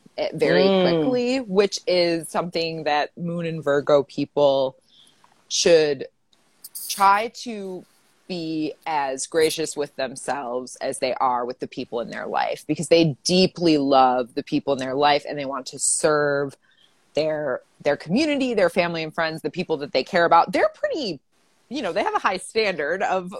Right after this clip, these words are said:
Speaker 1: who they let into that group. But once you're there, I mean, a moon in Virgo person is gonna, would give you the shirt off their back,
Speaker 2: Yeah.
Speaker 1: right? Um, but they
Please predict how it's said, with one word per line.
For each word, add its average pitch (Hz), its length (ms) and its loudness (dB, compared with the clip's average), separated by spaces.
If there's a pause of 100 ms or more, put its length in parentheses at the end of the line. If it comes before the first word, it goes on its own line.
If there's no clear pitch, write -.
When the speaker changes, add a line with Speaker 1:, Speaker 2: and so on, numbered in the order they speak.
(120)
Speaker 1:
who 240 240 -2
they 175 460 0
let 190 280 0
into 254 360 0
that 151 360 -2
group. 151 380 -8 (160)
But 170 240 -2
once 247 340 -6
you're 190 180 -2
there, 143 760 -2
I 156 80 -2
mean, 165 180 -8
a 151 80 -6
moon 185 380 -2
in 160 240 -10
Virgo 147 340 2
person 123 800 -4 (1000)
is 160 140 2
gonna, 143 280 0 (580)
would 175 180 8
give 196 160 6
you 196 140 8
the 160 180 8
shirt 165 300 4
off 131 180 4
their 104 140 -4
back, - 360 -4
Speaker 2:
Yeah. - 140 -2
Speaker 1:
right? 135 380 2 (100)
Um, 156 420 0 (220)
but 165 360 4 (600)
they 147 540 2